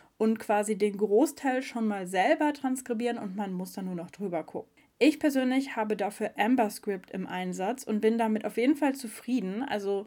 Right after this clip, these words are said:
ich persönlich hatte nicht damit gerechnet, dass die Transkripte in so einer guten Qualität da rauskommen durch die automatische Transkription.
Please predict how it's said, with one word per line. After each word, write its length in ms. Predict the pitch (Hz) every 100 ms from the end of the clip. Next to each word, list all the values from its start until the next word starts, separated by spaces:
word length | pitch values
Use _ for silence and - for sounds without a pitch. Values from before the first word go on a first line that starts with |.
| - - - _ -
ich 140 | 269
persönlich 380 | 294 262 254 269
hatte 160 | 233 220
nicht 260 | 233 294
damit 280 | 294 277 269
gerechnet, 420 | 233 233 247 262
dass 120 | 226
die 120 | 226 262
Transkripte 520 | 233 220 - 247 247
in 140 | 214
so 240 | 190 233 -
einer 300 | 247 254 254
guten 340 | 262 254 240
Qualität 640 | - 220 214 214 220 220 -
da 100 | 208
rauskommen 800 | 196 196 254 277 - 185 180 226
durch 200 | 247 202
die 220 | - 196 -
automatische 880 | - - 185 196 208 - 190 185 214 - - _
Transkription. 1040 | - 202 - 208 180 - 180 175 208 277